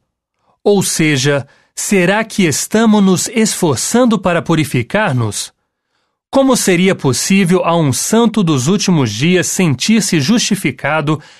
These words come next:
a menos que esteja empenhado em tornar-se puro da mesma forma que Deus é puro, a menos que se esforce por manter sua consciência limpa de ofensas a Deus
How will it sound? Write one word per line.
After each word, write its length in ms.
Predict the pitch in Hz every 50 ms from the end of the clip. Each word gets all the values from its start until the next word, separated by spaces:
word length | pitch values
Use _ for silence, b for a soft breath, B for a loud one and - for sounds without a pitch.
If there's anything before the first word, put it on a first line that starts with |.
| B B B
a 140 | 254 190 175
menos 420 | 165 185 240 254 247 226 220 -
que 140 | - - 196
esteja 560 | 165 143 - - - - 175 175 151 160 - -
empenhado 800 | 185 175 170 - - 139 117 113 117 143 165 175 180 160 175 190
em 120 | 220 175 170
tornar-se 640 | 165 - 165 143 113 127 151 165 160 - - 156 123
puro 520 | - _ - 190 202 208 208 214 208 202 B B B B B B
da 200 | 151 151 143 123
mesma 500 | 120 135 180 214 214 165 180 175 147 -
forma 400 | - - 180 185 175 170 170 -
que 160 | - - 127
Deus 320 | 110 120 170 185 185 143
é 80 | 151 143
puro, 480 | - - 160 156 139 123 117 107 101 _ _ _ _ _ _ _ _ _ _
a 160 | - 170 156 139
menos 540 | 131 127 156 185 202 208 202 196 - -
que 160 | - - 156 135
se 200 | - - 143 127
esforce 680 | 110 - - - - 190 196 202 180 - - - 190
por 220 | 180 - 196 156 147
manter 460 | 139 127 117 110 - - 170 180 175
sua 260 | - - - 147 127
consciência 800 | 120 - 180 185 - - - - 131 131 143 135 - - - 113
limpa 420 | 110 113 135 180 202 196 196 190 175
de 140 | 143 139 143
ofensas 640 | 127 117 - - 208 220 226 214 - 226 214 185
a 80 | 214 202
Deus 460 | 143 120 135 147 156 156 - - -